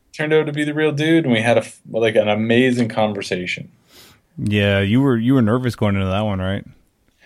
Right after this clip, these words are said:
Speaker 1: Yeah, man, 'cause he's the real deal. But then, you know what? After you talk to him, you realize this is just another human. He
Speaker 2: Yeah.
Speaker 1: just happens to do some shit.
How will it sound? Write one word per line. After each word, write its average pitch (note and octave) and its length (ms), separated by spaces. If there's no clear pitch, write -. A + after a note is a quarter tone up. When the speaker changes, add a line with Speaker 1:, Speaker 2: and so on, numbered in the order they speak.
Speaker 1:
Yeah, A3 260
man, A#2 300
'cause C3+ 160
he's D3 180
the C#3+ 100
real C#3+ 220
deal. C3 320
But G#2 200
then, A#2+ 260
you A#2+ 120
know C3+ 120
what? D3+ 240
After B2 320
you A#2+ 100
talk C#3 300
to B2 100
him, A2 100
you A2 120
realize A#2 420
this D3 240
is D#3 80
just B2+ 240
another A2+ 340
human. G#2+ 480
He - 80
Speaker 2:
Yeah. - 80
Speaker 1:
just B2 160
happens A#2 500
to - 100
do A2+ 160
some G2+ 200
shit. - 380